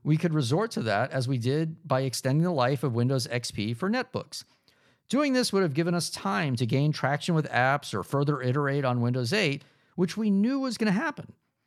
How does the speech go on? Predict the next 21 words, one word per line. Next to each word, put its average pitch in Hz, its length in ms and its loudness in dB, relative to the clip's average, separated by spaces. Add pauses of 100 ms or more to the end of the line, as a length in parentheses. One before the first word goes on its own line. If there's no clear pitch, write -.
(340)
It 180 140 4
is 160 120 2
worth 233 200 2
considering 170 440 0
exactly 147 640 0
what 156 220 0
the 160 60 -2
capabilities 117 760 0
of 107 60 -4
the 107 80 -4
first 147 360 -2
generation 165 580 -2
of 110 220 -2
any 233 280 -2
new 226 180 2
platform 185 460 -2
in 160 60 4
the 160 160 2
industry 240 340 -2
looked 95 240 -4
like. - 240 -10